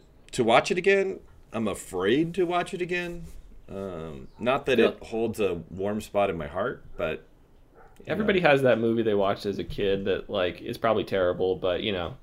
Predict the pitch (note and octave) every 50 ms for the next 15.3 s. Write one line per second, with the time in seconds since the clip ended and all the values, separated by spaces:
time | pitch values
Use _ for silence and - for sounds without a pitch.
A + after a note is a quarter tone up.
0 | - - - B2+ - - - - - - - - F#2+ G2+ F#2 E2 D#2 D#2+ G#2 G2
1 | F#2 D#2+ C#2 D#2 B2+ C3+ - - - - D2 D2 G2 C3 - - - D3+ D3+ C#3+
2 | A2+ G#2+ B2 B2+ B2+ C#3+ - - - - - D#3 D3 D3 D3+ - - F#3+ - -
3 | - - - - _ _ - - - - - - - - - - - _ _ -
4 | - - _ _ - D3 D3+ D3 B2+ C3 C3+ C3+ C#3+ D3 C#3 B2+ B2 B2 C3 -
5 | G#2+ - A#2 A#2 A#2+ A#2 A#2 B2 C3+ C#3 A#2+ G2 F2+ F2+ - - - - - -
6 | - - - - - - - - - - - - - - - - _ D#2 D#2+ D#2+
7 | D#2+ D#2 D2+ D2 D2 D2 D2 D2 D2 C#2+ C#2 E2 - - G#2 A#2 A#2 - A#2+ G2
8 | E2+ D#2 C#2+ C#2+ C#2+ D2 D2 B1 C#2+ C#2 - - C#2+ C#2+ C#2 C#2 C#2 C#2 C#2+ -
9 | - - - - - F#2+ E2+ - - C#2+ - - - - - - - - - -
10 | - A1 - - - - - - - B2+ - - - - - - - - - -
11 | - - - - - - - - - - - - - A2 A#2 A2+ A2+ A2+ A2+ A2+
12 | A2+ A2+ A2+ A2+ A2+ A2+ A#2 - - C3 C#3+ E3 F#3+ F#3 C3+ B2 C3+ C3 B2+ C3+
13 | C3 C3 B2 - - A2+ B2+ C#3+ C#3+ - B2+ C3 C3 C#3 C3+ - B2+ A2+ A#2+ B2
14 | D3 B2+ A#2 - A2+ F#2+ F#2+ - - - A#2 G#2+ A2 A#2+ B2 B2 A#2+ A2+ - A2+
15 | G#2 G#2 G#2 G#2 G#2 G2+